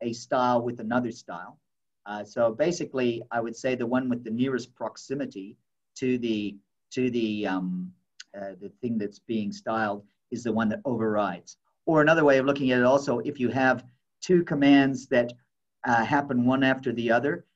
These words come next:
then that's like a programming language executing one command and then executing another command.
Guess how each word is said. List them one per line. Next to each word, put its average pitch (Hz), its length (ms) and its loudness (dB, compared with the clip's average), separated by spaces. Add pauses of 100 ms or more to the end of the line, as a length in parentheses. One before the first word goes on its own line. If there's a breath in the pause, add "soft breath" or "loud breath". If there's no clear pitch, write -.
(140)
then 123 160 2
that's 123 260 2
like 127 180 -4
a 117 60 -6
programming 127 680 0
language 123 520 2 (100)
executing 127 540 -10
one 123 220 -2
command 120 340 -2
and 120 100 -2
then 117 140 -2
executing 120 560 -6
another 117 280 -6
command. 131 440 -6